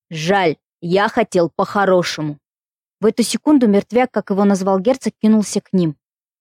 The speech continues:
Леночка, конечно, знала, что находится в волшебном мире, где в наличии имеется и дар, и сила, и теперь ещё выходит какая-то серая фигня, способная превращать людей в подобие зомби. Но то, что происходило дальше,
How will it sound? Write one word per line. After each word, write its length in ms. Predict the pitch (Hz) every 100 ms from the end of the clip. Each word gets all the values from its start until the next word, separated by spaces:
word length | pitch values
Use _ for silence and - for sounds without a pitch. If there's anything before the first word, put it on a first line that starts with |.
| _ -
Леночка, 400 | 233 285 262 233
конечно, 400 | 254 247 254 254
знала, 320 | 233 311 285
что 160 | - 214
находится 560 | 202 - 226 190 -
в 40 | 190
волшебном 480 | 214 - 233 214 220
мире, 300 | 220 208 160
где 160 | 185 233
в 20 |
наличии 480 | 240 233 262 - 226
имеется 420 | 208 220 208 - -
и 100 | 202
дар, 300 | 165 233 302 -
и 60 |
сила, 420 | 202 - 247 269 202
и 60 | -
теперь 320 | - 226 285
ещё 220 | 262 254
выходит 400 | 220 - 294 247
какая-то 420 | - - 233 220 208
серая 360 | - 240 214
фигня, 420 | 196 220 233 285
способная 540 | 320 - 208 262 233 214
превращать 560 | 214 196 208 - 240
людей 320 | 214 190 269 285
в 100 | -
подобие 480 | 202 240 233 226
зомби. 420 | 202 202 180 147 - _ -
Но 160 | 202
то, 240 | - 277 277
что 200 | - 208
происходило 720 | 202 190 - 226 196 226 185
дальше, 540 | 147 202 339 - 175